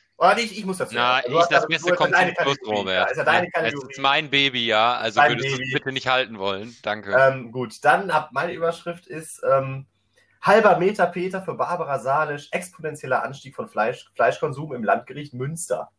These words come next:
Speaker 1: Und zwar äh, liegt das daran, ich habe jetzt, äh, aus dem, ähm, ein Meter Peter, halben Meter Peter gemacht. Ich hoffe, das wird mir verziehen.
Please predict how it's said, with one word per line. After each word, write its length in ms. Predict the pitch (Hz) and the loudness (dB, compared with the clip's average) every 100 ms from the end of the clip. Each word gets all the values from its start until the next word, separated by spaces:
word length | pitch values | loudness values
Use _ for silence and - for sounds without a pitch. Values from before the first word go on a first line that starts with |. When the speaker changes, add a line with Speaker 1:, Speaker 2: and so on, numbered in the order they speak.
| _ - - _ _ _ _ _ _ _ _ | _ -20 -20 _ _ _ _ _ _ _ _
Speaker 1:
Und 180 | 143 139 | -6 -4
zwar 640 | - 120 113 151 233 247 _ - | 2 6 6 6 2 -2 _ 0
äh, 520 | 143 165 165 160 151 - _ - | 4 6 6 4 0 -8 _ -20
liegt 140 | 139 | -2
das 120 | 151 | 0
daran, 480 | 156 175 - 107 135 | 4 4 4 4 2
ich 100 | 156 | 2
habe 180 | 165 156 | 2 4
jetzt, 260 | 147 139 - | 2 0 -2
äh, 180 | 123 120 | 0 2
aus 180 | 117 - | 0 -4
dem, 440 | 113 110 95 - 101 | -8 -10 -14 -6 0
ähm, 600 | 104 104 95 90 87 _ | 2 2 0 -10 -14 _
ein 180 | 117 135 | -2 0
Meter 220 | 131 127 | 0 -4
Peter, 260 | - 117 95 | -2 -2 0
halben 200 | 131 139 | -2 -2
Meter 180 | 127 127 | -4 -4
Peter 280 | 135 131 123 | -4 0 0
gemacht. 300 | 123 139 - | 0 -2 -2
Ich 60 | 127 | -2
hoffe, 160 | 110 | -2
das 140 | 104 113 | -6 -6
wird 100 | 107 | -4
mir 80 | |
verziehen. 580 | - 107 - 127 165 185 | -2 -2 -4 -8 -8 -12